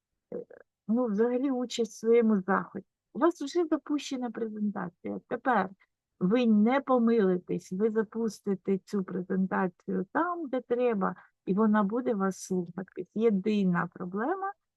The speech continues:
що тепер клацання по слайдах не допомагає. От зараз я клацаю по слайдах, а він не змінюється, а колесико крутити, або стрілочку на клавіатурі вниз натиснули,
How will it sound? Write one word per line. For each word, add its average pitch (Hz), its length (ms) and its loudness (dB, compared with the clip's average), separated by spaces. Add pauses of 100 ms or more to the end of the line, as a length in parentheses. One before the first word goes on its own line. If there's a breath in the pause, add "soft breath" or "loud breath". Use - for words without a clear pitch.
(100)
що - 180 0
тепер 214 420 2
клацання 220 840 0
по 175 480 0
слайдах 180 720 -2
не 202 160 4
допомагає. 185 680 2
От 175 140 0
зараз 185 300 0
я 196 100 -4
клацаю 185 480 0
по - 140 -8
слайдах, - 480 -14 (340 soft breath)
а 208 100 -2
він 339 200 2 (100)
не 320 100 -4
змінюється, 202 880 -2 (480)
а 254 200 0 (100)
колесико 285 680 0
крутити, 185 540 -4
або 285 300 4
стрілочку 285 840 0
на 214 140 2
клавіатурі 202 680 0
вниз 170 420 -2
натиснули, 359 840 2